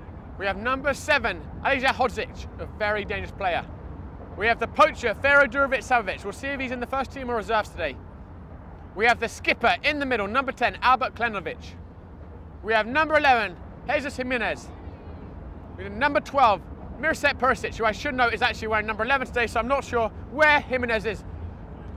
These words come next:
We have got number thirteen, the big man in the middle, Akai.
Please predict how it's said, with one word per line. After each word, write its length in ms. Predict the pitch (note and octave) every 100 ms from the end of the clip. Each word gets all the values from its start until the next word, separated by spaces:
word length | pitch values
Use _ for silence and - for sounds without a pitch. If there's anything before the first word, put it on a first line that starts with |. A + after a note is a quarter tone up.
| - - - - - - -
We 80 |
have 100 | A#3
got 160 | A#3 A#3
number 300 | B3 E4 E4
thirteen, 420 | - D#4 - C#4
the 80 | C4
big 240 | C4 D#4
man 240 | C4 C#4+ C#4
in 160 | C#4+
the 80 | D#4
middle, 340 | D4 C#4 G#3+ D#3+ - -
Akai. 400 | - C#4 B3+